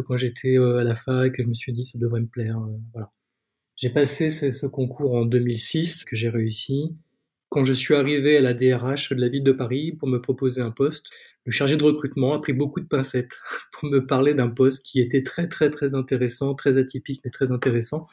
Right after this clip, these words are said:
sans me dire où c'était ni en quoi ça consistait. Euh, mais j'ai compris qu'il devait absolument placer quelqu'un sur ce poste-là. Et quand je lui ai demandé, « Mais c'est quoi et c'est où ? », il m'a dit, « Écoutez, euh, c'est un poste de juriste, euh, au service des cimetières de la ville de Paris.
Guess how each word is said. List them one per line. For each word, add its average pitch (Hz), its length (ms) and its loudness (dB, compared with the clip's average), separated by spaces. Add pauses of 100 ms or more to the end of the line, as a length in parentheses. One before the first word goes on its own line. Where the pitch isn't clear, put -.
(140)
sans 160 180 0
me 170 100 4
dire 160 200 2
où 160 60 4
c'était 156 440 2
ni 139 260 -2
en 139 100 0
quoi 135 180 0
ça 131 120 -4
consistait. 127 640 -4 (1040)
Euh, 120 80 -4
mais 123 80 -2
j'ai 127 140 0
compris 147 240 0
qu'il 165 160 -2
devait 147 220 4
absolument 151 360 0
placer 139 320 0
quelqu'un 135 300 -2
sur 139 160 -8
ce 131 100 -6
poste-là. 131 580 -4 (580)
Et 131 40 -10
quand 147 120 -4
je 131 80 0
lui 151 80 -4
ai - 20 -6
demandé, « 139 300 2
Mais 120 140 -2
c'est 120 220 -6
quoi 143 300 0
et 135 60 2
c'est - 320 -4
où ? », 170 200 4
il 151 100 2
m'a 120 120 2
dit, « 131 220 -2
Écoutez, 151 420 -4
euh, 123 200 2
c'est 113 160 -4
un 110 60 -2
poste 139 340 0
de 120 140 2
juriste, 127 520 2
euh, 120 240 4
au 113 60 2
service 131 300 0
des 135 100 2
cimetières 127 320 -2
de 131 60 2
la 120 60 4
ville 127 160 2
de 120 80 4
Paris. 117 300 -8